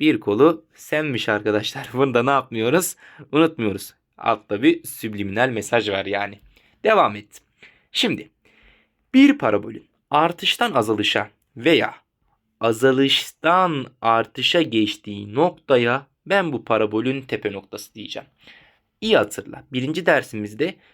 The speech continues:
bir fonksiyon azalanlığına artanlığına nasıl baktığımızı öğrenmiştik. Her zaman soldan sağa bakıyoruz. Bak.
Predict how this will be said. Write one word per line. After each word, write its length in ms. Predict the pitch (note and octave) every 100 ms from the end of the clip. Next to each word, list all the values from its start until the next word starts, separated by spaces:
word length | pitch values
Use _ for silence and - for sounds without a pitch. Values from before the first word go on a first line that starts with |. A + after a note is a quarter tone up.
| _ -
bir 160 | F#3+
fonksiyon 560 | D#3+ B2+ A2 - G2+ G2 _
azalanlığına 720 | A2+ G#2+ A#2+ B2 B2+ C#3 E3+
artanlığına 800 | - G#2+ G#2 - A2 G#2+ G2+ G2+
nasıl 260 | B2 D3+ C#3+
baktığımızı 560 | A#2+ - A2+ A2 C3 G3+
öğrenmiştik. 680 | C#3+ A2+ G2+ G#2 - - -
Her 200 | - F3+
zaman 220 | B2 D#3+
soldan 400 | E3+ C#3+ C3 B2
sağa 280 | A2 G#2 G2+
bakıyoruz. 360 | G#2 G#2 G2+
Bak. 300 | A#2 A2 -